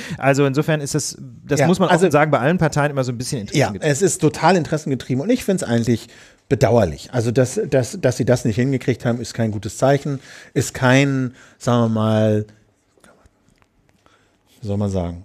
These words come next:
Speaker 1: Kein Zeichen für einen, für einen wirklich starken, reformfähigen Bundestag.
Speaker 2: Ja,
Speaker 1: So kann man's
Speaker 2: so könnte
Speaker 1: formulieren,
Speaker 2: man das,
Speaker 1: ne?
Speaker 2: das, besser kann ich's auch nicht zusammenfassen.
Speaker 1: Ja,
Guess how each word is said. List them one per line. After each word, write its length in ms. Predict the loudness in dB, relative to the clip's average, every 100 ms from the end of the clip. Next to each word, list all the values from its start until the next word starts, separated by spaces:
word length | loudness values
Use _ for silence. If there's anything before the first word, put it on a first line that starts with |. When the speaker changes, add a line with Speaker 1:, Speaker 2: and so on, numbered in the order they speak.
| _
Speaker 1:
Kein 200 | -2 0
Zeichen 300 | 2 2 0
für 100 | -2
einen, 320 | -2 0 -2 -4
für 100 | -4
einen 200 | -2 -4
wirklich 280 | -6 -8
starken, 340 | -6 -2 -2 -4
reformfähigen 880 | -6 -4 -6 -6 -6 -6 -4 -6 -4
Bundestag. 340 | -4 -2 0
Speaker 2:
Ja, 160 | 0 -2
Speaker 1:
So 160 | -10 -8
kann 180 | -6
man's 40 | -2
Speaker 2:
so 100 | -2
könnte 240 | -2 -2
Speaker 1:
formulieren, 240 | 0 0 -2
Speaker 2:
man 100 | -4
das, 120 | -8
Speaker 1:
ne? 40 | -6
Speaker 2:
das, 120 | 0
besser 240 | 2 4
kann 100 | 4
ich's 140 | 2 0
auch 40 |
nicht 140 | -8 -8
zusammenfassen. 540 | -12 -14 -16 -14
Speaker 1:
Ja, 100 | -4